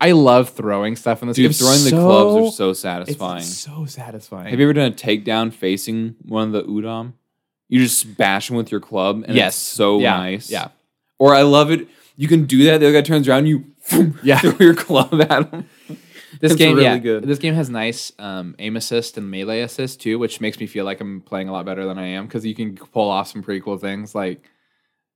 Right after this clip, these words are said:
Speaker 1: my favorite weapon so far, though, I, I, I don't know. I have a soft spot for the spears. I really
Speaker 2: The s-,
Speaker 1: like
Speaker 2: the spears are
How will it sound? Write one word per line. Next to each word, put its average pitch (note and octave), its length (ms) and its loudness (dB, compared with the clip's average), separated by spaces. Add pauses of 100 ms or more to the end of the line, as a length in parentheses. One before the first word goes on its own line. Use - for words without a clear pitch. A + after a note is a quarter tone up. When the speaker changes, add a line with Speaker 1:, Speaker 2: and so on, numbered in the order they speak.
(180)
Speaker 1:
my C#3+ 140 4
favorite E3 300 2
weapon B2 300 0
so A2+ 160 -4
far, G2+ 240 -8
though, G2 340 -6 (200)
I, - 120 -10
I, - 340 -20
I B2+ 80 -12
don't G3 100 -8
know. E3 120 -8
I - 60 -20
have D3+ 120 -14
a D#3 40 -14
soft A2 260 -12
spot F#2+ 200 -10
for F2+ 80 -20
the F2+ 60 -18
spears. - 520 -18 (240)
I G#2+ 100 -6
really D3 400 2
Speaker 2:
The D3 80 2
s-, A#2+ 160 4
Speaker 1:
like G2 100 -2
Speaker 2:
the B2+ 100 0
spears C#3 420 2
are G2+ 320 2